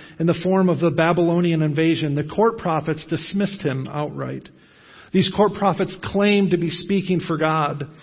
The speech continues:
but they were really just telling the king what he wanted to hear. How do you think they got to be court prophets in the first place?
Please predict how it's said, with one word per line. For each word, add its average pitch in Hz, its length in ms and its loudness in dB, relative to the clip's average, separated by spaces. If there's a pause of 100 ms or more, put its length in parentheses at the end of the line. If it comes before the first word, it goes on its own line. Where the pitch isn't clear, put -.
(160)
but 170 100 2
they 175 80 6
were 165 160 4
really 185 280 6
just 165 220 -2
telling 185 260 2
the 156 100 0
king 170 400 -2
what 143 120 -6
he 165 100 -2
wanted 147 400 -4
to - 40 -6
hear. 135 420 -6 (720)
How 185 100 4
do 208 80 6
you 196 120 6
think 196 200 2
they 185 80 6
got 175 200 4
to 175 60 -4
be 160 140 2
court 185 260 0
prophets 170 460 -2
in 151 60 -2
the 135 60 -4
first 160 280 -4
place? 120 440 -8